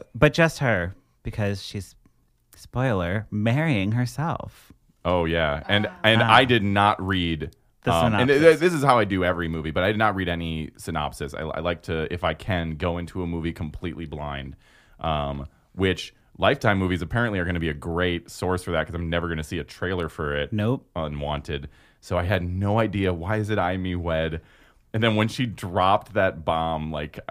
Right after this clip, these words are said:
Speaker 2: ten minutes into the ep-, like,
Speaker 1: Yes.
Speaker 2: or thirty minutes into the, I, I forget when it happens in the show.
Speaker 1: It's pretty early on.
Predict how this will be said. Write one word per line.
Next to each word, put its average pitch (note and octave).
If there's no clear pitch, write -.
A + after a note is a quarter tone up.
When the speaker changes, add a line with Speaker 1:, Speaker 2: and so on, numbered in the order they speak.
Speaker 2:
ten G#2+
minutes G2
into G2
the F#2
ep-, -
like, F2+
Speaker 1:
Yes. G2+
Speaker 2:
or G2
thirty G#2+
minutes G#2+
into G#2+
the, G#2+
I, G#2+
I A2+
forget C#3
when A#2+
it F2
happens F#2
in F#2
the E2+
show. D#2+
Speaker 1:
It's B2
pretty B2
early G2+
on. F#2+